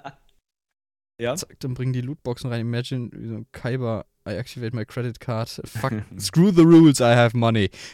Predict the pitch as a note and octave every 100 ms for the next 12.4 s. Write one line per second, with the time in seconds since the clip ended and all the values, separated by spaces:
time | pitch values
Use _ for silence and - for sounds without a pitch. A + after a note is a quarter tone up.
0 | _ C3+ C#3 D3+ C3+ A#2+ C3+ C3 G#2 B2+
1 | B2 A#2 A2+ B2 A#2 G2+ G#2+ B2 C3 C3+
2 | - - _ _ A2+ A#2 A2 A#2 A2+ A#2+
3 | A2+ B2 C#3 C3+ A#2 A#2 A#2+ - B2 -
4 | B2+ B2+ - - F2 G2 A#2 C3 B2 B2
5 | A2 C3+ D3 C#3+ - C3 - C#3 D#3 F3
6 | - - _ _ B2+ D3 E3+ - C3 D3
7 | E3 B2+ - B2 A#2+ C#3 B2 A2+ A#2+ A#2+
8 | C3+ C#3+ - A2+ G#2+ G2+ - G#2+ G#2+ G#2
9 | G#2 A2 A2 G#2+ G2+ - A#2 A2+ - _
10 | _ _ _ _ _ _ - A2+ - -
11 | A#2 G#2+ A2 _ _ - C#3+ - C#3 C3
12 | C3 - A2 -